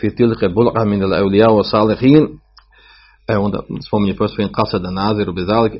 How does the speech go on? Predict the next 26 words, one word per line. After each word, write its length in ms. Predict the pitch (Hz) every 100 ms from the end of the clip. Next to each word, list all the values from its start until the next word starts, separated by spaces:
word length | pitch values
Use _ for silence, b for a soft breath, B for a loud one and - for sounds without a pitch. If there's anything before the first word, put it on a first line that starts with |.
| -
kaže 280 | 123 127 104
ovdje: 200 | 92 87 - _ -
"A 80 | 117
što 140 | 135
se 180 | - 127
tiče 340 | 202 143 - 90 - _ _ _ _ _ _ _ _ -
zavjetovanje 880 | 117 131 156 156 151 135 131 127 123
mešahid", 500 | 113 - 127 143 123 117
to 100 | 120
se 60 |
misli 240 | 123 - 110
na, 160 | 101 104
na 140 | 95
kaburove 440 | - 101 87 76 67
adriha, 380 | 95 107 117 147 - B B B B -
mezarja, 500 | 101 110 135 135 151 160 - _ _ b b b b b -
a, 120 | 110 101 95
a 80 | -
to 100 | -
je, 80 | 139
kaže, 280 | 143 120 120
na, 220 | 110 107 104
na 180 | 107
kaburu 420 | - 147 143 139 127
nekog 380 | 135 131 117
velija 420 | 98 98 113 139